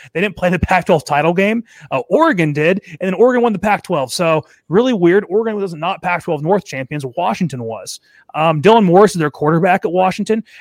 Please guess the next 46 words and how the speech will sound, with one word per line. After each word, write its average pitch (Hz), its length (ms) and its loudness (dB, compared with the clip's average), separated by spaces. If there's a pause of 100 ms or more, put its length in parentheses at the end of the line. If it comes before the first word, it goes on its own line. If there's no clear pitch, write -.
Actually 190 240 -2
had 208 60 0
a - 40 0
pretty 180 300 -2
good 175 180 0
year, 143 240 -2
better 165 380 -2
than 170 160 -4
Jake 143 280 -8
Locker, 135 420 -6
I 165 80 -2
think, 165 320 -10
in 131 80 -8
twenty 139 380 -8
nine. 123 320 -8
Not 165 160 -2
Jake 127 180 -8
Locker, 123 340 -8 (100)
Jesus. 117 380 -14 (280)
Jacob 151 280 0
Eason 165 260 -2
in 131 80 -4
twenty 139 280 -6
nineteen. 127 540 -8 (340)
Um, 147 440 0
I 160 80 2
don't 180 80 -2
think 170 160 -2
Jacob 139 180 0
Eason 143 160 0
was 131 140 -4
that 123 240 -4
good. 131 300 0 (420)
Kinda 165 220 2
just 143 160 -6
didn't 156 140 -2
really 135 180 -2
care. 147 280 0
Dylan 160 240 0
Morris, 151 400 2 (240)
new 156 200 2
O 165 120 4
C, 156 520 0 (600)
looked 165 340 -2
pretty 170 360 0
good, 135 500 -4